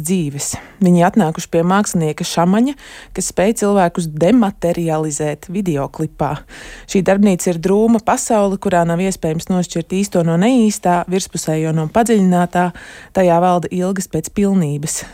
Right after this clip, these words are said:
Cilvēki skatās, nevis redz, klausās, nevis dzird un domā, nevis saprot. Īstā dzīve tur norisinās ekrānos. Skatuves pasaulē, kurā saplūst robežas starp īsto un fiktīvo, darbojas pieci tēli, kas vairs nevēlas dzīvot savu dzīvi.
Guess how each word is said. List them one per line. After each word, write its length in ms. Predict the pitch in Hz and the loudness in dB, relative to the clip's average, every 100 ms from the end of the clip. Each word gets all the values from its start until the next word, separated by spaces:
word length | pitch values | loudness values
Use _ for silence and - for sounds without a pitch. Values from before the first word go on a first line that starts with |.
| - | -8
Cilvēki 560 | - 185 165 160 - - | -2 0 2 -2 -4 -6
skatās, 540 | - 247 226 180 - | -2 0 0 0 0
nevis 240 | 160 160 196 | -2 -2 -2
redz, 320 | 202 180 - | 0 -2 -4
klausās, 560 | 170 165 185 - 151 - | 0 2 0 -2 -4 -2
nevis 240 | 156 156 | -4 -2
dzird 400 | 160 240 196 185 | 0 0 -2 -2
un 160 | 175 170 | 0 2
domā, 320 | 202 185 165 | 2 2 2
nevis 320 | 160 160 - | -2 -4 -6
saprot. 480 | 151 - 147 131 - - - - - - | -6 -4 -6 -8 -14 -20 -18 -18 -12 -2
Īstā 240 | 208 202 160 170 | 0 2 2 2
dzīve 240 | 180 165 | -2 -2
tur 160 | 180 185 | -2 0
norisinās 540 | 185 - 165 160 - | 0 0 0 0 -2
ekrānos. 680 | 196 196 147 139 143 143 - - - - | -4 -2 -4 -2 -4 -6 -8 -18 -20 -8
Skatuves 400 | - 185 208 165 | -2 0 0 0
pasaulē, 460 | 208 214 196 170 170 | -2 2 2 2 0
kurā 220 | 170 160 | -2 -2
saplūst 480 | - 196 190 165 - | 0 -2 0 -4 -2
robežas 420 | 202 247 208 185 - | 0 2 0 -2 -4
starp 220 | 175 175 | -6 -2
īsto 240 | 196 185 160 | -4 -2 -2
un 100 | 165 | -2
fiktīvo, 500 | 247 240 196 175 180 - - - - 208 | -4 -2 0 0 -2 -6 -20 -20 -6 0
darbojas 400 | 196 175 165 - | 2 2 0 0
pieci 340 | 208 185 - - | 0 0 -2 2
tēli, 420 | 233 240 185 185 - | 4 4 2 -2 -4
kas 160 | 170 - | -4 0
vairs 200 | 175 190 | -2 2
nevēlas 520 | 214 208 165 165 - - | 2 2 2 0 -4 -6
dzīvot 640 | 170 202 175 160 165 - | -2 0 0 -2 -4 -8
savu 300 | - 175 165 151 | -4 -2 -2 -4
dzīvi. 460 | 180 139 135 147 | -4 -4 -6 -12